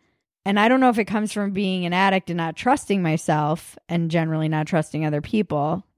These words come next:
but I, I fundamentally do not trust my own mind,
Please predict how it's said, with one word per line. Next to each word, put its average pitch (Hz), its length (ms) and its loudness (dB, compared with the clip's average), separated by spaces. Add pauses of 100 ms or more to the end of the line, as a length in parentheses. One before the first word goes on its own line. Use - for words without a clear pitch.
(160)
but 202 260 2
I, 226 320 4 (340)
I 240 300 4 (400)
fundamentally 214 1000 2
do 202 300 -2
not 185 260 -2
trust 180 460 -4
my 175 240 -2
own 165 480 -2 (120)
mind, 151 540 -4